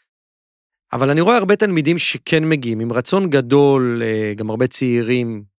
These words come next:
אה, לסחור בשוק ההון. יש להם איזה פחד שמונע מהם, אחרי שהם למדו, והם עשו את הצעד של הללמוד, להתחיל לסחור. דווקא אתה, שהיום אתה מנהל תחום שוק ההון אצלנו, אבל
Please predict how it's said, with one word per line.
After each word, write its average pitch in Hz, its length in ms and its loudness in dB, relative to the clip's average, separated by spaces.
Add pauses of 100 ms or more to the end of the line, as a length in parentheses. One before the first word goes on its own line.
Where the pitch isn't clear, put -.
(220)
אה, 117 200 -6
לסחור 143 420 0
בשוק 127 340 -6
ההון. 101 160 -10 (680)
יש 147 120 -2
להם 220 120 4
איזה 151 160 2 (180)
פחד 185 380 2 (240)
שמונע 147 1040 2
מהם, 190 360 2
אחרי 175 220 0
שהם 175 260 2
למדו, 160 480 2 (480)
והם 120 120 -4
עשו 120 160 -4
את 190 60 -4
הצעד 175 280 2
של 147 200 0
הללמוד, 151 500 0 (480)
להתחיל 165 460 2
לסחור. 107 300 -4 (380)
דווקא 214 280 2
אתה, 202 260 2
שהיום 131 1120 -2
אתה 113 120 -2
מנהל 113 280 -4
תחום 165 480 2 (460)
שוק 147 260 -4
ההון 117 140 -2
אצלנו, 117 340 -4
אבל 123 180 0